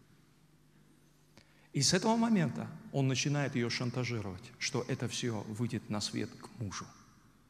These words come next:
И она, он вызывает ее, она спит с ним. Мало того, некоторые доходят до того, что начинают продавать ее. И она думает: «Еще немного, он сейчас выйдет,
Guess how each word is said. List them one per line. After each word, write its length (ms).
И 80
она, 420
он 140
вызывает 680
ее, 160
она 220
спит 320
с 160
ним. 120
Мало 240
того, 240
некоторые 400
доходят 300
до 40
того, 160
что 140
начинают 340
продавать 600
ее. 160
И 60
она 260
думает: 540
«Еще 340
немного, 480
он 140
сейчас 380
выйдет, 440